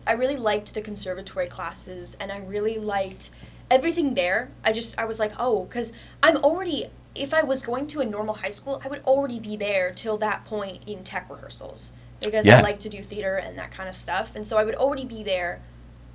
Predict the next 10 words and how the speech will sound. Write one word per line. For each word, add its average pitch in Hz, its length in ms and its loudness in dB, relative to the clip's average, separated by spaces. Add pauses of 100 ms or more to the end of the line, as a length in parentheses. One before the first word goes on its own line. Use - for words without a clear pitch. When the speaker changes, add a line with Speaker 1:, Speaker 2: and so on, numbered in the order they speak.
(220)
Speaker 1:
till 240 220 -2
that 208 240 2
point, 208 180 -2
and 202 100 -4
I 202 60 -2
was 208 160 -2
there 202 380 0 (100)
until 208 340 -2
five 196 400 -2
almost 208 520 -8